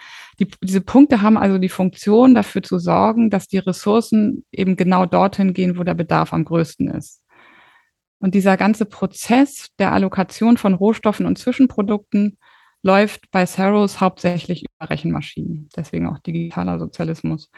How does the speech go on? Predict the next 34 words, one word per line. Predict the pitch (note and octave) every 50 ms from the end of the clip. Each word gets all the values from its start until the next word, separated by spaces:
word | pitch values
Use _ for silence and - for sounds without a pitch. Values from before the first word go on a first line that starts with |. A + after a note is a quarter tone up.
| - - - - _ _ - - - _
Sobald | - G#3 F#3 F3+ G3+ G3+ A3 G#3 - - - -
die | F#3+
Zwischenprodukte | - - A#3+ A#3 B3+ A#3+ - - G3 G#3+ G#3 - -
dann | G3 F#3+
in | F3+ F#3+ F#3
dem | F3+ F3+
Betrieb | F3 - - F#3 E3+ -
angekommen | - B3 C4 B3 A3+ - - A3 A3 A3 G#3+
sind, | G#3 G#3+ G#3 G#3 F3
müssen | G3 F#3+ F3+ - - F#3+ F#3
noch | F#3 F#3 -
die | - E3+
entsprechenden | D#3+ E3 - - - E3 - - E3+ E3
Arbeitskraftressourcen | - - A3+ B3 A3+ A3+ - - G#3+ G3+ - - - F#3+ - - G3 F#3+ - G3+
bereitgestellt | F#3+ F#3+ F#3 F#3+ F#3 F3+ - F3+ - - - F3+ F3+ - -
werden. | F3+ F3 E3+ E3+ F3 E3 - _ - - - - - - -
Und | F#3+
das | F3+ F3 -
läuft | F#3+ F#3+ F#3 -
in | F#3 E3 - - - - - - - - - F#3 E3
Saros | - - G3+ G3 G3 G3 G3
Modell | - F#3+ F3+ F#3+ F#3 F3+ E3+ E3+
wieder | F#3 F#3+ G#3 G3+ F#3+
über | - F3+ F3 F#3
die | F3+ F3+ F#3 F3+ F3
selbstorganisierte | E3 - E3+ F3 F3 - - - - - - F#3+ F3 E3+ E3+ E3 E3+ D#3+ F3 F#3 G3+ G3+ G3+ - G3 F#3 F#3 F3
Festsetzung | - - F#3+ F3 - - - F3 - - - E3 D#3+
der | - F3 -
täglichen | - - D#3+ - E3 D3+ - -
Arbeitszeiten | - E2 E2 D#2+ - - - - - E3+ E3+ E3+ - -
in | -
dem | - E2 -
jeweiligen | D#3+ E3+ E3 E3+ E3 E3 - -
Betrieb. | D#3 - - - - E3+ E3 D3+ - -